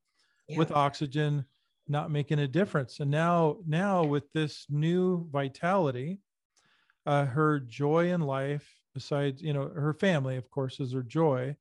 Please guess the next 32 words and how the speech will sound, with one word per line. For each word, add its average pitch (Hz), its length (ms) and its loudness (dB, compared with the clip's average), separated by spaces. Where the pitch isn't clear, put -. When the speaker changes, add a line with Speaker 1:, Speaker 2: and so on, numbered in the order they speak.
Speaker 1:
Yeah. 170 220 -8
Speaker 2:
She's 156 140 -2
able 160 260 2
to 139 80 0
go 151 260 2
down 160 500 0
south 147 640 -2
to, 139 320 -4
uh, 139 260 -4
L 160 240 2
A 143 240 -2
and 143 180 0
visit 139 300 2
her 143 180 2
grandson, 143 880 -2
who's 135 280 -4
four 139 340 0
years 147 240 0
old. 135 360 -4
And, 147 320 2
uh, 139 440 -2
that's 147 400 -2
the, 135 380 0
really 143 380 2
the 127 100 -2
love 131 220 0
of 131 120 -2
her 131 140 -2
life, 156 480 0
you 131 140 -6
know? 131 180 -4
Speaker 1:
Yeah. 151 260 -10